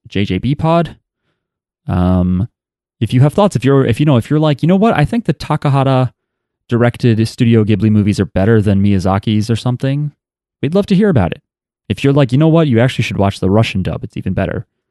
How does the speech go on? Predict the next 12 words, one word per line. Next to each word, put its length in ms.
Tell 220
us 120
about 260
it. 140
But 240
besides 320
that, 180
we 80
need 200
to 80
move 200
on 320